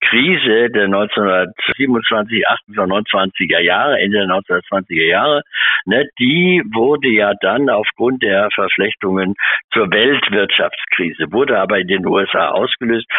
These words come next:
Das war ja dann zuletzt, ähm, äh, ne, dann zweitausendsieben, zweitausendacht wieder so. In den U S A wurde die Finanzkrise verursacht und wegen der Verflechtungen, die jetzt noch größer waren,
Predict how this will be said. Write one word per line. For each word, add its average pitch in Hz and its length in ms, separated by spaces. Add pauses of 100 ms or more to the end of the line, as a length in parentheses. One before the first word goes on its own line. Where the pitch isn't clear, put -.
(160)
Das 104 220
war 101 160
ja 110 160
dann 101 380
zuletzt, 107 420 (220)
ähm, 101 640 (640)
äh, 101 380
ne, 113 200
dann 95 260
zweitausendsieben, 104 880
zweitausendacht 98 840
wieder 123 300
so. 117 320
In 185 320
den 120 280
U 104 140
S 107 180
A 127 420
wurde 104 420
die 92 420 (360)
Finanzkrise 104 1300 (280)
verursacht 151 800 (720)
und 185 380 (400)
wegen 135 280
der 113 160
Verflechtungen, 110 800
die 104 80
jetzt 92 240
noch 98 180
größer 98 320
waren, 92 300